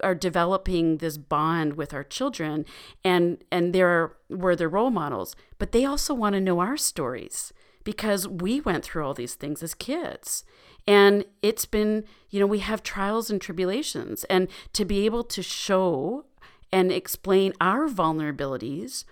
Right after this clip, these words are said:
around sex and sexuality actually helps to strengthen that bond. It makes us more human in their eyes, and it, and, and they trust us more. So don't be afraid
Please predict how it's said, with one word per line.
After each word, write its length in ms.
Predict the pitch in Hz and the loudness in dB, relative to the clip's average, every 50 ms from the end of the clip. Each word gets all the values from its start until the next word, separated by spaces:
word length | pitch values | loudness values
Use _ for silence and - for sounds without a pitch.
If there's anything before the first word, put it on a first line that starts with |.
| - - _ _ _ - | -20 -20 _ _ _ 0
around 440 | 190 196 185 196 180 170 160 156 - | 0 2 2 2 2 4 2 2 0
sex 340 | - - 175 156 - - - | 0 -2 -2 -2 -2 -4 -6
and 100 | 170 156 | -6 -4
sexuality 720 | - 160 - - - 160 160 175 208 233 240 185 165 160 - - - - - - | -6 -6 -8 -8 -6 -4 -4 -4 -4 -4 -4 -4 -4 -4 -6 -10 -20 -20 -14 -10
actually 360 | - 226 - - - - 254 | -8 -8 -6 -4 -2 -2 -2
helps 340 | 208 190 202 196 - - - | -2 -2 -4 -4 -4 -4 -4
to 60 | - | -2
strengthen 560 | 165 - - - - 180 180 180 - - 180 | 0 0 0 0 0 0 0 -2 -2 -4 -4
that 200 | 175 151 139 - | -4 -4 -4 -6
bond. 360 | - 160 165 160 151 135 151 160 | -6 -4 -4 -2 -2 -2 -2 -2
It 100 | - 185 | 0 0
makes 280 | 208 226 - - - | 0 0 0 -4 -8
us 140 | 269 254 - - | -6 -6 -6 -4
more 120 | 202 190 175 | -4 -6 -6
human 580 | - - - - 240 240 226 180 127 117 120 | -6 -8 -8 -4 -4 -2 -2 -2 -4 -4 -6
in 140 | 87 - 151 | -6 -6 -4
their 180 | 147 147 - - | -4 -4 -4 -4
eyes, 460 | 139 123 101 98 90 - - - - - - - - - - - - | -4 -4 -6 -8 -10 -10 -10 -10 -10 -12 -16 -20 -20 -20 -12 -2 2
and 180 | 196 196 196 | 4 4 4
it, 200 | 190 196 - - - | 4 0 -2 -4 -2
and, 400 | 190 190 - - 196 190 190 - - | -2 -2 0 0 0 0 0 -2 -2
and 160 | 190 185 185 | -2 -2 -2
they 80 | 185 | -2
trust 340 | 180 - - 208 202 - - | -4 -6 -6 -8 -8 -8 -6
us 160 | 175 160 - | -6 -6 -6
more. 340 | - 117 - - - - - _ _ _ - - | -6 -6 -8 -8 -10 -14 -18 _ _ _ -20 -14
So 140 | - - 220 | -8 -4 -2
don't 240 | 196 233 240 277 269 | 2 2 2 4 6
be 120 | - 262 | 4 4
afraid 680 | 214 - - - - 202 190 185 165 127 - - - - | 4 2 -4 -6 -2 0 0 0 0 -2 -4 -6 -10 -14